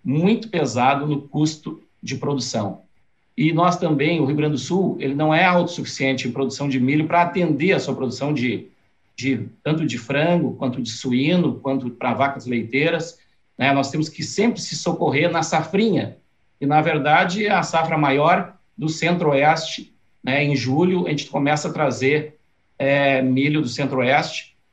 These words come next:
que também é um problema tributário, né? Que entra aqui com oito ponto quatro por cento de C M de crédito, que reduz aí a arrecadação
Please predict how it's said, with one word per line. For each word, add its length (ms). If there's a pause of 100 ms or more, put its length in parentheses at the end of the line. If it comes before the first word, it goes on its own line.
que 80
também 380
é 40
um 100
problema 380
tributário, 640
né? 180
Que 140
entra 280
aqui 180
com 200
oito 220
ponto 220
quatro 360
por 100
cento 360
de 80
C 200
M 180
de 120
crédito, 500
que 120
reduz 460
aí 180
a 40
arrecadação 680